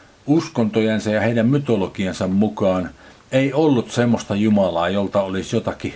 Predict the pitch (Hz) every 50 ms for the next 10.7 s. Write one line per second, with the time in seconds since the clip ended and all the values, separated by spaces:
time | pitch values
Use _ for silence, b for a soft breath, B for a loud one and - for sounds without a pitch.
0 | - - 123 135 127 107 90 78 73 76 80 80 82 78 76 78 76 73 - _
1 | - - 65 65 65 - - - - - - _ _ B B B B B B B
2 | B B B B B - 185 185 - - - 175 - - 156 139 117 - - -
3 | 123 117 107 - - - 120 104 - - _ _ - _ - _ _ _ _ _
4 | _ _ _ _ _ _ - B B B B B B B B B B B _ _
5 | _ _ _ - 135 156 180 170 135 147 143 139 139 131 - - - 123 123 123
6 | 123 117 - 120 113 110 - - - _ - _ - - _ _ _ _ _ _
7 | _ _ _ _ _ - - 127 156 185 196 180 - - 139 127 127 127 127 120
8 | - - 127 120 120 120 123 120 117 110 101 101 98 95 - - - _ _ _
9 | _ b b b b b b 117 117 - - - 165 170 170 165 143 127 117 -
10 | 120 110 - - 113 104 104 104 101 98 104 98 98 92